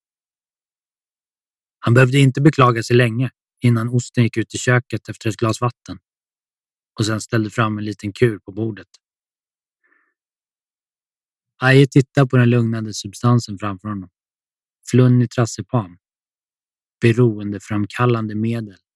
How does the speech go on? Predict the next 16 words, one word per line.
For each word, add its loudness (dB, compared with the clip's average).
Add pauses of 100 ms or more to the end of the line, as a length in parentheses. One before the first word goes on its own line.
(380)
Iakttag -2
största -6
försiktighet -10 (120)
vid -6
förskrivning -6
av -16
detta -10
läkemedel. -10 (920)
Stod 0
det -8
att -6
läsa -6
om -8
läkemedlet -10
i -18
fass. -14